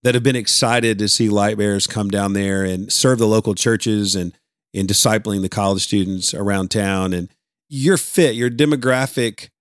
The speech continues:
you know, all the things you mentioned and just your heart and passion for the Word of God and your love for the local church just was such a great fit. And,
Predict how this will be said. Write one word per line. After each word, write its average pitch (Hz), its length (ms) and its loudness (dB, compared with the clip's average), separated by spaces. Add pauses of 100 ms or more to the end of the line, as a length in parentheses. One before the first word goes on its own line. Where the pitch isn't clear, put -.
(340)
you - 240 -6
know, 104 200 0
all 123 160 4
the 135 80 4
things 123 320 0
you 120 100 0
mentioned 113 520 0
and 101 140 -6
just 113 160 -2
your 113 120 0
heart 113 320 0
and 101 100 -6
passion 110 400 -2
for 110 100 -4
the 101 80 0
Word 107 220 2
of 98 100 -4
God 104 340 0
and 98 60 -4
your 98 80 -4
love 101 220 0
for - 60 -12
the 104 60 -2
local 101 220 -2
church 107 380 0
just - 260 -2 (320)
was 120 140 2
such - 100 0
a 160 100 2
great 113 400 -2
fit. 123 480 -2
And, 104 280 -4